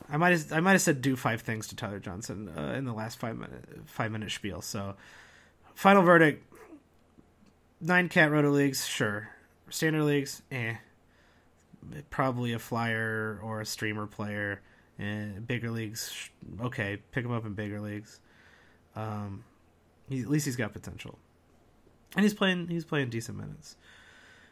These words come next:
<sighs> Everybody, <laughs> everybody else on this team, um, eh, not that great. Not, nothing really to, to, to no-, to make note of anyway. I mean, Whiteside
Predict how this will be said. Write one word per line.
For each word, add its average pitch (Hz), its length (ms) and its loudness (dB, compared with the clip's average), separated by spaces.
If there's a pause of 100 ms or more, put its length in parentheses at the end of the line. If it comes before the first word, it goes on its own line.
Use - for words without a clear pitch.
(140)
<sighs> - 580 -8
Everybody, 147 340 2 (100)
<laughs> - 80 -6
everybody 185 360 4
else 165 200 4
on 123 60 2
this 123 180 -2
team, 110 360 -2 (800)
um, 110 600 -4 (260)
eh, 147 200 0 (100)
not 151 200 -2
that 139 140 0
great. 110 320 -4 (560)
Not, 131 380 -6 (1200)
nothing 160 340 -2
really 127 280 0
to, 113 300 -4
to, 110 400 -8
to 113 180 -6
no-, 113 420 -8
to - 100 -10
make 120 220 -4
note 117 280 -4
of 131 120 -2
anyway. 147 400 2
I 143 40 2
mean, 120 260 -2
Whiteside 120 540 -4